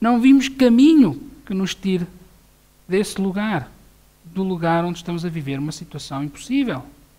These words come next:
Então nós precisamos de olhar para Jesus e ele abrirá o caminho diante de nós. O caminho que parece que não estava lá, mas quando nós estamos com Jesus,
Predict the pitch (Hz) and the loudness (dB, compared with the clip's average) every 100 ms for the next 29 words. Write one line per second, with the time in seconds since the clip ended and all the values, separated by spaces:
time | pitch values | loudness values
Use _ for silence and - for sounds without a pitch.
0 | _ _ _ _ _ _ _ _ _ 180 | _ _ _ _ _ _ _ _ _ -6
1 | 214 254 262 233 214 220 208 185 170 156 | -4 -4 -6 -6 -4 -4 -4 -2 -2 -2
2 | 165 190 185 185 135 123 175 - _ _ | -4 -8 -8 -8 -8 -10 -12 -16 _ _
3 | _ _ _ _ _ _ _ _ _ _ | _ _ _ _ _ _ _ _ _ _
4 | _ _ _ _ _ _ _ _ _ _ | _ _ _ _ _ _ _ _ _ _
5 | _ _ _ _ _ _ _ - 170 175 | _ _ _ _ _ _ _ -8 -4 -2
6 | 185 165 160 143 139 151 185 - 147 143 | -2 -4 -4 -4 -6 -10 -18 -12 -8 -6
7 | 135 135 143 - _ _ _ _ _ 135 | -6 -8 -10 -16 _ _ _ _ _ -14
8 | 127 123 151 190 180 127 - _ _ _ | -12 -12 -12 -10 -10 -14 -20 _ _ _
9 | _ _ _ _ _ _ _ _ 175 165 | _ _ _ _ _ _ _ _ -14 -6
10 | 175 160 165 180 - 165 165 160 - 147 | -4 -2 -4 -6 -6 -6 -6 -8 -8 -8
11 | 139 135 139 170 208 135 160 - _ _ | -8 -10 -10 -8 -8 -8 -10 -14 _ _
12 | - 151 - 185 185 170 - 175 202 - | -16 -16 -10 -8 -6 -8 -10 -10 -8 -8
13 | - 196 185 143 123 156 - | -10 -8 -8 -8 -10 -12 -14